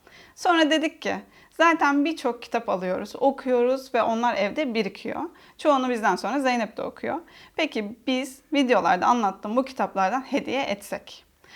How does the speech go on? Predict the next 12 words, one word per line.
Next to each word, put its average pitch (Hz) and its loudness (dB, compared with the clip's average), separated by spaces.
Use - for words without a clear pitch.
Hayalimiz 285 6
şöyle 208 4
bir 180 -6
şey. 202 -6
Abonelerden 220 4
birine 247 0
her 277 6
videodan 196 0
sonra 262 2
anlattığım 247 0
bir 262 -4
kitabı 226 -4